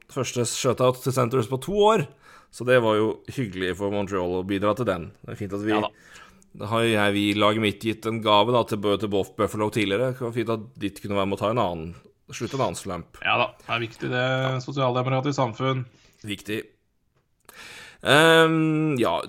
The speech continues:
Speaker 1: resten, vi har jo snakket om Flames, vi har snakket om Canucks og det de har gjort, og, og, og solgt unna. Ottawa gjorde jo ikke stort, men de fikk i hvert fall noen valg inn her og der, og plukket opp Victor Mete på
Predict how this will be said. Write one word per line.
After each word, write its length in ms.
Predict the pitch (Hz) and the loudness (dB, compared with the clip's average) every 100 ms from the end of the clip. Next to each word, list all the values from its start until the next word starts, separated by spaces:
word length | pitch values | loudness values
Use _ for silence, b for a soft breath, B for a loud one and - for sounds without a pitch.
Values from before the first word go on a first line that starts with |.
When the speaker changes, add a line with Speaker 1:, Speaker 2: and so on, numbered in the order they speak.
| 107 | -4
Speaker 1:
resten, 380 | 113 113 - 143 | 0 0 -2 0
vi 60 | 135 | 2
har 80 | 120 | 4
jo 80 | 120 | 2
snakket 220 | 120 117 | 0 0
om 80 | 104 | -2
Flames, 320 | 110 110 110 | 0 0 0
vi 60 | 113 | 0
har 60 | 107 | 0
snakket 240 | 113 110 | -2 -2
om 120 | 104 | -4
Canucks 340 | 107 104 - 113 | -2 -4 -4 -2
og 60 | 101 | -2
det 60 | |
de 80 | 98 | 0
har 80 | 92 | 0
gjort, 380 | 101 104 - - - 113 | 0 0 -4 -6 -2 0
og, 200 | 104 104 104 | 0 2 2
og, 480 | 101 104 104 101 - | 0 0 0 -2 -6
og 80 | 101 | -6
solgt 460 | - 113 104 - | -4 -2 -4 -4
unna. 220 | 107 104 113 107 | -2 0 0 0
Ottawa 380 | 104 - 113 110 | -2 -2 2 2
gjorde 200 | 101 95 | 2 -2
jo 40 | |
ikke 140 | - - | -6 2
stort, 260 | 180 185 170 | 2 4 2
men 80 | 160 | 0
de 60 | |
fikk 160 | 147 131 | 0 0
i 60 | 160 | 0
hvert 100 | 143 | 2
fall 160 | 151 | 2
noen 220 | 143 131 131 | 2 4 4
valg 240 | 131 139 | 4 2
inn 640 | 240 320 277 240 226 226 220 | 0 0 0 -2 -2 -2 0
her 160 | 214 202 | 2 4
og 60 | 202 | 4
der, 240 | 202 214 220 | 2 0 -4
og 800 | 175 185 185 180 180 175 175 175 175 | -2 0 2 2 2 2 0 -2 0
plukket 320 | 175 151 151 | 0 4 4
opp 80 | 143 | 4
Victor 180 | 139 139 | 0 2
Mete 240 | 120 120 | 2 2
på 200 | 113 127 | 0 2